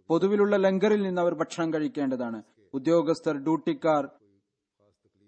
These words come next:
ഭാരവാഹികൾ എന്നിവർ. എന്നാൽ ആർക്കെങ്കിലും പ്രത്യേകിച്ച് എന്തെങ്കിലും ബുദ്ധിമുട്ടുണ്ടായെങ്കിൽ ഒഴികെ, അല്ലെങ്കിൽ ആരെങ്കിലും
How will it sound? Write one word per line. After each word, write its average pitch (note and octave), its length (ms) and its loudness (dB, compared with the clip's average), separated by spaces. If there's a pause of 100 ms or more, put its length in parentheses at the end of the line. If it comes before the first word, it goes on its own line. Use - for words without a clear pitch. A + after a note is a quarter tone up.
ഭാരവാഹികൾ D#3 840 2 (240)
എന്നിവർ. C#3 420 -2 (3000)
എന്നാൽ F3 320 4
ആർക്കെങ്കിലും F3 560 2
പ്രത്യേകിച്ച് F3+ 520 -2
എന്തെങ്കിലും F3+ 440 -2
ബുദ്ധിമുട്ടുണ്ടായെങ്കിൽ D3+ 1000 -4 (520)
ഒഴികെ, D3+ 500 0 (520)
അല്ലെങ്കിൽ D#3+ 420 2
ആരെങ്കിലും E3 720 2